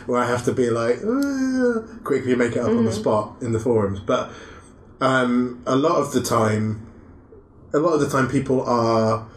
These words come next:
Speaker 1: people know that they are playing, playing a game and, and they are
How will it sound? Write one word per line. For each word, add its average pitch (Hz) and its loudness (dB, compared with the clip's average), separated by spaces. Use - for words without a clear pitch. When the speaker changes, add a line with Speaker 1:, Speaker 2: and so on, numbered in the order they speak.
Speaker 1:
people 156 0
know 143 2
that 131 2
they 123 2
are 120 2
playing, 117 0
playing 113 0
a 107 0
game 107 2
and, 110 -2
and 117 -2
they 123 2
are 117 2